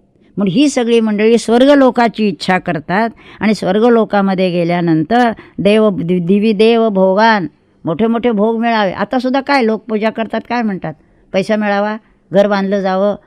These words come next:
गाडी घ्यायचं ठरवलेलं आहे, भगवंता जरा बघा त्याच्याकडे. आता भगवंतांची तुमची गाडी घ्याय-, बघायची का, तुमचा बंगला बघायचा का, तुमची तब्येत चांगली असेल बघावं. अरे हे सगळं जरी बघितलं तरी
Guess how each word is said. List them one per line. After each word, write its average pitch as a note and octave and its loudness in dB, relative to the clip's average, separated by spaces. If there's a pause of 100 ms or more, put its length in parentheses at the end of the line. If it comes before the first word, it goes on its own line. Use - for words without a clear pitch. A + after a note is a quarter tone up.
(160)
गाडी F3+ 0
घ्यायचं G3 0
ठरवलेलं G3 -4
आहे, F#3 -4 (220)
भगवंता G#3 -2 (260)
जरा G#3+ 2
बघा G#3+ 2
त्याच्याकडे. D#3+ -8 (260)
आता G3 -4
भगवंतांची A3+ 0
तुमची A3 -2
गाडी G3+ 2
घ्याय-, F#3+ 4
बघायची F#3 0
का, G#3 -2
तुमचा G3 -2
बंगला F#3 0
बघायचा F3+ -2 (340)
का, G3+ 0
तुमची G3+ -2 (100)
तब्येत G3+ -2
चांगली G3 -2
असेल F#3 -2
बघावं. F#3+ -2 (240)
अरे G3 0
हे A#3+ 2
सगळं G#3+ -2
जरी B3 0
बघितलं A3 0 (100)
तरी A#3+ 0